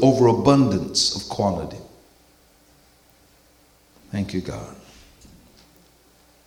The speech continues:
When the world looks at you, let them see the overabundance of quality in several areas. Number one, in intensity.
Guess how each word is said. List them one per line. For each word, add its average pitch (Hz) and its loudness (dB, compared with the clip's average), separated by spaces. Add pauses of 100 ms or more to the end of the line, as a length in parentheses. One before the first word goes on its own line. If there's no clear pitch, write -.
(1900)
When 127 0
the 123 6
world 160 12
looks 165 8
at - 4
you, 127 4 (2000)
let 156 2
them 147 4
see 165 4
the 135 8
overabundance 131 4
of 104 -4
quality 120 -4 (680)
in 113 -4
several 127 2
areas. 117 6
Number 131 4
one, 127 6 (260)
in 143 8
intensity. 127 4